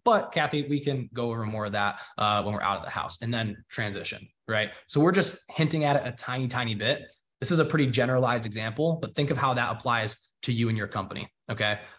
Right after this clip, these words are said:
To give you an example from a different industry, this is, I think, one of the most powerful ones and one of the best examples to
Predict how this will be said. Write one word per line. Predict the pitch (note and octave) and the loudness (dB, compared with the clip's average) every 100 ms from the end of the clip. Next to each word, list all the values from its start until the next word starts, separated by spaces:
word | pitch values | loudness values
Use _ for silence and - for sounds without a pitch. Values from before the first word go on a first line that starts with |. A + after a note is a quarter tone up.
| _ _ - | _ _ 2
To | |
give | D3 | 4
you | E3+ | 6
an | |
example | D#3 D3+ C#3+ | 6 4 2
from | C3+ C#3 | 0 0
a | |
different | A2+ D#3 E3+ E3+ | 0 0 2 0
industry, | B2 A#2 A#2 - A2+ D#3+ D#3+ | 0 -4 -6 -2 0 0 -2
this | A#2 | -4
is, | B2+ | -2
I | A#2 | -2
think, | A#2 A2 | -2 -4
one | A#2+ | -4
of | |
the | A#2 | -2
most | A2+ - | -4 -2
powerful | - C3+ B2 A#2+ | 2 2 2 -2
ones | A2+ A2+ A#2 | -2 -2 -2
and | A2 | -4
one | A2+ | -4
of | A2+ | -2
the | |
best | G#2 A2 | -2 -4
examples | A2+ A2 A2 G#2+ G#2+ - | -4 -4 -4 -4 -6 -4
to | A2 G#2+ | -4 -4